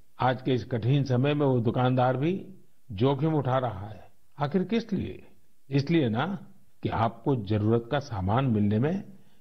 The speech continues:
कोई परेशानी ना हो। ठीक इसी प्रकार उन drivers, उन workers के बारे में सोचिए जो बिना रुके अपने काम में डटे हैं, ताकि देश भर में आवश्यक वस्तुओं की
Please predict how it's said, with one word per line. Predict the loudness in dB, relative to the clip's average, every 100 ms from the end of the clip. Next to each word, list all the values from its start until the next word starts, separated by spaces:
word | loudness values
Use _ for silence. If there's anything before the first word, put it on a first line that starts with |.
| -4
कोई | -2
परेशानी | 0 0 0 0 0 0
ना | 0 -2
हो। | -8 -12 -14 -18 -20 -20 -20 -4
ठीक | 0 0
इसी | 0 0
प्रकार | 0 0 0 -2 -6 -10 -20 -20 -10
उन | -2 0
drivers, | 2 2 2 2 0 -4 -12 -18 -20 -20 -8
उन | -4
workers | 0 0 0 -2 0
के | 0
बारे | 0 0
में | -2
सोचिए | -4 -6 -8 -10 -12 -14 -20 -20 -4
जो | 0
बिना | 2 2 2 2 2
रुके | 0 -2 -4 -4 -10 -16 -20 -12 -8
अपने | -2 -2
काम | 0 2 4
में | 4 4
डटे | 0 0
हैं, | -2 -2 -8 -14 -20 -20 -20 -4
ताकि | -2 0
देश | 2 2 2
भर | 0 0
में | 0 -2 -4 -12 -20 -8
आवश्यक | 0 2 2 0 0
वस्तुओं | 2 0 0 0 0
की | 0 -2 -4 -8